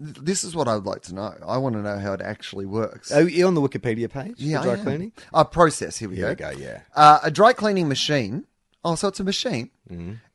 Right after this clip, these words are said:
Speaker 1: Uh, is similar to a combination of a domestic washing machine and a clothes dryer.
Speaker 2: Okay, all in one.
Speaker 1: Okay, well, that, so far that doesn't give us much information. I've stayed in, like, you know,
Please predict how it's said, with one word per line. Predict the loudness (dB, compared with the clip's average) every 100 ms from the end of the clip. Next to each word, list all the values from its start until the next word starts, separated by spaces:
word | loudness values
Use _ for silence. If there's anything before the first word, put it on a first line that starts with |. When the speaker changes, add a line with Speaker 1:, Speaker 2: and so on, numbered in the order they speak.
| 2
Speaker 1:
Uh, | 4 4
is | -2 -2
similar | -4 0 2 2
to | 0 -4
a |
combination | -2 -2 0 0 -2 -4
of |
a | -4
domestic | -4 -4 -6 -8
washing | -8 -8 -8
machine | -8 -8 -8
and | -6
a |
clothes | -4 0 0 -2
dryer. | -6 -6 -16 _ _ _ _ _ _ _
Speaker 2:
Okay, | -18 -14 -14 -12
all | -12
in | -12
one. | -12 -16 -16 -14
Speaker 1:
Okay, | -12 -14 -8
well, | -4
that, | -4 -4 -4
so | -6
far | -4 -6 -6
that | -8
doesn't | -10 -12 -12 -12
give | -10
us | -10
much | -10 -10
information. | -10 -8 -8 -8 -8
I've | -8
stayed | -4 -4 -4
in, | -6
like, | -8 -8
you | -8
know, | -8 -10